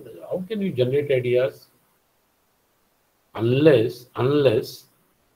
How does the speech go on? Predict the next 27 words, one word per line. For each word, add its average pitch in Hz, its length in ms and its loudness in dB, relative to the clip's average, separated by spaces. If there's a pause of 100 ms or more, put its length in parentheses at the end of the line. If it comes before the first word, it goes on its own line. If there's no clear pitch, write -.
(260)
you 233 580 -8
interact 165 540 -4
with 135 160 -12
the 135 60 -6
customers. 131 680 -8 (1300)
Try 277 160 -2
to 285 120 -2
identify 240 520 -2
the 208 120 -4
pain 302 460 2
of 277 160 0
the 240 80 -4
customer, 190 540 -4 (180)
where 196 240 0
they 226 120 -6
are 214 120 -4
feeling 202 400 -8
pain. 240 320 -12 (1160)
How 190 220 2
I 196 120 4
can 180 380 -4 (880)
use 180 440 -2
technology 202 800 2
to 196 160 0
reduce 151 420 -2
their 180 200 2
pain. 220 500 -8